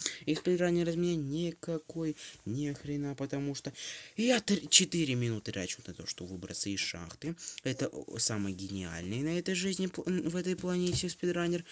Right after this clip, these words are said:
который не умеет спидранить. Я человек, который вообще не умеет спидранить, и за хрена я захотел спидранить. К-, я отсюда не выберусь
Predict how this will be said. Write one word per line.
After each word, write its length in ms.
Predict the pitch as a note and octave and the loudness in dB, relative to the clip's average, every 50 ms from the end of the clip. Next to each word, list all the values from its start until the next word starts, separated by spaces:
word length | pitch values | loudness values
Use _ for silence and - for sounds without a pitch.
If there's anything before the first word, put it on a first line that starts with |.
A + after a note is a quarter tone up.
| - - - - | -14 -14 -14 -16
который 320 | - - - G#2 G2+ G2 | -16 -10 -8 -6 -6 -4
не 120 | G2+ A#2+ | -2 -2
умеет 500 | C#3+ E3+ G3 A3+ C4 D4+ D4+ B3+ D3 - | -2 0 0 2 2 2 2 2 0 -2
спидранить. 680 | - - - G2+ G#2 A2 A2 F#2 D#2+ - - - - - - - - - - - | -4 -6 -6 -4 -4 -4 -4 -6 -8 -10 -14 -14 -16 -14 -16 -16 -16 -14 -8 -4
Я 120 | A2+ A#2 | -2 0
человек, 300 | - - F#3+ G#3+ B3 B3+ | 0 0 2 0 0 0
который 320 | - G#3+ - - G#3+ G#3 | 0 -2 0 0 0 2
вообще 380 | G#3 A3 A#3+ A#3+ - - - C4 | 2 0 0 0 2 4 4 4
не 180 | A#3+ G#3+ F#3+ E3+ | 4 2 2 2
умеет 200 | D#3+ D3 C#3 - | 2 0 -2 -4
спидранить, 540 | - - C#3 D3+ F#3+ A3+ A#3 G#3+ F3+ - | -4 -2 -2 0 0 -2 -2 -4 -4 -2
и 120 | D3+ D3 D3 | 0 0 0
за 100 | C#3+ D3 | 0 -2
хрена 340 | - - C#3+ D3 E3 F3 F3 | -6 -6 -6 -6 -4 -4 -4
я 160 | E3+ E3 D#3 | -4 -6 -6
захотел 520 | - - D#3 C3+ - - - - D#3 D3+ | -8 -10 -12 -12 -14 -12 -6 -4 -4 -4
спидранить. 580 | D3 - - - D3+ C3 B2 G#2 G2+ G2+ - - - - - - - - - - - | -4 -8 -10 -10 -8 -8 -8 -8 -10 -10 -12 -14 -18 -16 -14 -14 -12 -12 -14 -12 -12
К-, 100 | - - | -12 -8
я 480 | - - C3 C#3+ F3 F3+ F3 E3 C#3+ A2+ - - - _ _ - - _ _ _ _ _ _ - _ _ _ _ _ _ - - - - - - _ _ _ _ _ - - _ _ _ - _ _ _ - - - - _ _ _ - - _ _ _ _ _ _ - - _ - - _ - | -6 -4 0 2 2 2 2 2 0 -2 -4 -10 -16 _ _ -20 -20 _ _ _ _ _ _ -20 _ _ _ _ _ _ -20 -20 -20 -20 -20 -20 _ _ _ _ _ -20 -20 _ _ _ -20 _ _ _ -20 -20 -20 -20 _ _ _ -20 -20 _ _ _ _ _ _ -20 -20 _ -20 -20 _ -2
отсюда 280 | - - F3+ E3 E3+ | -2 0 0 2 2
не 140 | E3 E3 D#3+ | 4 4 4
выберусь 600 | C#3 B2 G#2+ F#2 G2 F#2 - - - - - - | 2 0 0 -2 -4 -6 -8 -10 -14 -16 -16 -16